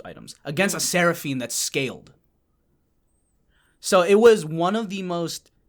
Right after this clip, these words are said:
Speaker 1: <laughs> it's one of, I, and I think a lot of people who've played against Seraphine know this feeling of you get in a team fight, you, you're kind of, like, like, going back and forth, and then you look over at the enemy team and there's, like, they s-, they still have h-, all of their health.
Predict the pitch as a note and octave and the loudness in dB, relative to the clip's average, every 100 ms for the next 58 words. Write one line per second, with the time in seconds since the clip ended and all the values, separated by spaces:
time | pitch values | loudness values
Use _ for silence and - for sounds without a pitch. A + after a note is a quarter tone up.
0 | _ _ - - - _ _ _ _ - | _ _ -20 -18 -20 _ _ _ _ -20
1 | - _ F#3+ G#3 - - G#3+ A3 A3+ D#4 | -20 _ -6 0 0 2 2 2 0 0
2 | C#4 G3+ G3+ A3 G#3+ F#3 E3+ D#3 D3 D#3+ | 0 2 2 0 -4 -6 -8 -4 -4 -4
3 | - _ _ D3 D3 D3+ D#3 D3 D3 D3 | -8 _ _ -10 -8 -6 -6 -6 -6 -8
4 | C#3+ D3 D3 - C#3 D3 D3+ C3+ C3 C#3 | -6 -6 -6 -10 -8 -6 -6 -8 -10 -10
5 | D3+ E3 F3 - D#3+ D#3+ E3 D#3 D3+ - | -6 -6 -6 -8 -10 -8 -6 -4 -6 -10
6 | _ _ C#3+ C#3 - C3+ C#3 E3+ E3+ D#3+ | _ _ -18 -18 -14 -14 -10 -8 -6 -4
7 | D#3+ C3+ B2+ - C3+ C3 - C#3 C#3 E3+ | -6 -8 -16 -14 -14 -14 -16 -14 -8 -6
8 | E3+ E3+ E3+ D#3+ D#3 D#3+ E3 _ _ - | -2 -4 -4 -8 -4 -4 -4 _ _ -10
9 | F3+ F#3 F#3+ B3+ A3+ A#3 A#3+ F#3+ F3 F3 | -8 -6 -2 -2 2 0 2 -2 -2 -4
10 | F#3 F3+ E3+ G3 F3+ E3+ E3+ F3+ - _ | -4 -6 -8 -8 -8 -6 -6 -6 -6 _
11 | _ _ _ _ _ - - A#3 - - | _ _ _ _ _ -20 -2 0 0 -6
12 | _ C4 - D#4+ D#4 A#3+ - - C4+ - | _ -4 4 6 6 4 -10 -6 -6 -6
13 | - B3+ D4 A3 G3+ B3 A#3 - | 0 0 2 0 2 0 0 -4